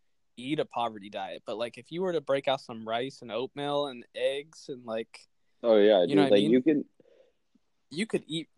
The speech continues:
Speaker 1: the month for, like, ten,
Speaker 2: <clears throat>
Speaker 1: twenty bucks
Speaker 2: Literally.
Speaker 1: on, like,
Speaker 2: Yeah.
Speaker 1: Yeah.
Speaker 2: Uh, or, like, ra-, like, r-, literally a ramen diet. Like, if you went and bought, um,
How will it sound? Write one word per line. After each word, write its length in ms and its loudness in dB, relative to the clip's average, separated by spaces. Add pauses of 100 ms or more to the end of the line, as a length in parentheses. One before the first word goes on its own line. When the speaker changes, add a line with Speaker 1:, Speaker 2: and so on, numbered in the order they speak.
Speaker 1:
the 80 4
month 380 0
for, 140 -4
like, 240 -4
ten, 180 -10
Speaker 2:
<clears throat> 260 -2
Speaker 1:
twenty 180 -6
bucks 180 -2
Speaker 2:
Literally. 440 8 (180)
Speaker 1:
on, 200 -6
like, 180 -4 (920)
Speaker 2:
Yeah. 380 0
Speaker 1:
Yeah. 260 0
Speaker 2:
Uh, 260 6
or, 180 8
like, 200 8
ra-, 260 2
like, 220 6
r-, 60 -2
literally 540 4
a 80 6
ramen 400 2
diet. 360 4
Like, 200 -2
if 160 -4
you 100 6
went 200 4
and 180 -2
bought, 320 2 (1200)
um, 540 0